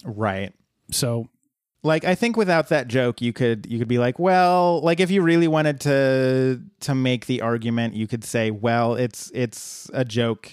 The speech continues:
Speaker 1: about, you know, the dean being overexcited and, uh,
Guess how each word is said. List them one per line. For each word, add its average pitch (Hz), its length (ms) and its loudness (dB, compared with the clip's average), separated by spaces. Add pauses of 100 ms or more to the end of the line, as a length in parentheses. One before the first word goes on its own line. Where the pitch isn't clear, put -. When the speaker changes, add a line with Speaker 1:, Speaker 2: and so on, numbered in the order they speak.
(140)
Speaker 1:
about, 107 520 -2 (680)
you 196 140 2
know, 165 200 4
the 165 120 2
dean 180 320 2
being 165 260 2
overexcited 135 920 2
and, 120 840 -2
uh, 104 360 -12